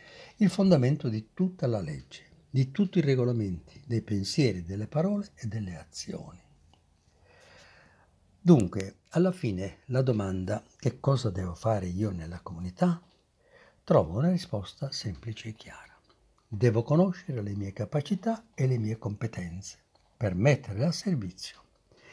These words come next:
In una comunità ben organizzata, rettamente finalizzata, pienamente coscientizzata e motivata, nessuno è superfluo, tutti sono preziosi, ognuno agli occhi degli altri.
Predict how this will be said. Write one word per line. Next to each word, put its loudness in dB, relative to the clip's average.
In 6
una 8
comunità 6
ben 2
organizzata, -2
rettamente 2
finalizzata, -6
pienamente 2
coscientizzata -4
e -2
motivata, -8
nessuno 6
è -2
superfluo, -8
tutti -2
sono -4
preziosi, -10
ognuno 6
agli 2
occhi -2
degli -4
altri. -12